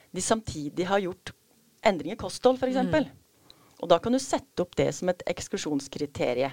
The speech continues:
Speaker 2: Mm.
Speaker 1: Jeg vil ikke ha, altså, det, studier som man samtidig har intervenert med kosthold, eh, er tatt ut, ekskludert.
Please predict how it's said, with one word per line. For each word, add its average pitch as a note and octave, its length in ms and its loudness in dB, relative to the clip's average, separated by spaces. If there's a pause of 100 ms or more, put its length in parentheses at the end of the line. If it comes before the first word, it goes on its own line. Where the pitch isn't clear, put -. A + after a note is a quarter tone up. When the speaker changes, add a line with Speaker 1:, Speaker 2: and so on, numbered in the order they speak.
(140)
Speaker 2:
Mm. F#3+ 240 -6 (460)
Speaker 1:
Jeg F3 80 -4
vil F#3+ 120 -6
ikke - 320 -4
ha, - 140 -2
altså, F#3+ 160 -2 (240)
det, F3 460 0 (480)
studier F3+ 560 2 (240)
som - 200 -10
man E3 140 -2
samtidig E3+ 880 -4 (400)
har D#3 340 2
intervenert D3+ 540 -4
med D#3 100 -2
kosthold, C#4 460 2 (1040)
eh, F#3+ 340 2
er - 320 -8
tatt - 220 0
ut, - 160 -14
ekskludert. - 540 -6